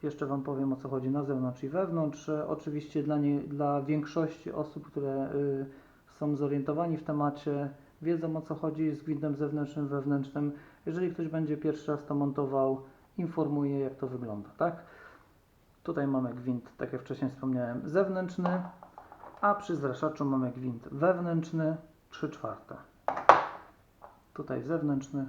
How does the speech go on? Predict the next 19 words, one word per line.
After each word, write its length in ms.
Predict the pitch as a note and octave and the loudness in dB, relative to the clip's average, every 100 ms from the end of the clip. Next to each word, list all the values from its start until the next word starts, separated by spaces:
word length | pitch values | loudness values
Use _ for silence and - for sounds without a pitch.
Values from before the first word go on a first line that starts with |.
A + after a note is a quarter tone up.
| - | -6
trzy 160 | - | -8
czwarte, 460 | C3 - B2 - - - - _ _ _ | -6 0 0 0 -8 -10 -18 _ _ _
który 360 | - G#3 F3+ F3 - - - - | -6 -2 -2 -4 -10 -20 -14 -4
musi 280 | D#3 D3+ | -2 -2
pasować 640 | - C#3+ - C#3 C#3+ C3 B2+ | -4 -4 -4 -2 -2 -2 -2
do 320 | B2 B2+ C3 - | -2 -4 -4 -4
danego, 600 | C#3 C3 C3 B2+ A2 B2+ - - _ _ - - - - _ _ _ _ - - - - | 0 0 0 -2 -4 -8 -12 -20 _ _ -20 -20 -20 -20 _ _ _ _ -20 -20 -14 -6
e, 240 | B2+ B2+ | -4 -4
tego 440 | B2+ C3+ C3 B2+ B2+ - _ _ - _ _ - - | -4 -2 0 -2 -4 -12 _ _ -20 _ _ -20 -18
zraszacza 520 | C#3+ C#3+ C3+ D3 - | -6 -6 -4 -6 -2
wynurzeniowego. 680 | C3 C3+ C3 C3 B2+ A#2+ - - - - - - - - - - - | 0 0 0 0 -2 -4 -10 -12 -16 -16 -16 -20 -18 -20 -18 -20 -8
Tutaj 260 | F#3 D#3+ D3 | -2 2 2
mamy 240 | C#3 B2 | 0 -4
pięć 340 | A#2+ G3 F#3+ F#3 | -2 0 2 2
elementów, 600 | E3 D3+ C#3+ - C3 - - - - - - - - - - - - - - | 2 2 2 0 -2 -2 -6 -6 -6 -4 -4 -8 -6 -4 -2 -2 -4 -6 -8
tak 160 | - C3+ | -6 -2
jak 140 | D3 | -2
zostało 400 | C3+ C3 C3+ B2+ | -2 -4 -4 -4
zamówione. 720 | A#2+ D3+ F3+ F3+ F3+ E3 D3+ | -2 -2 0 0 0 2 0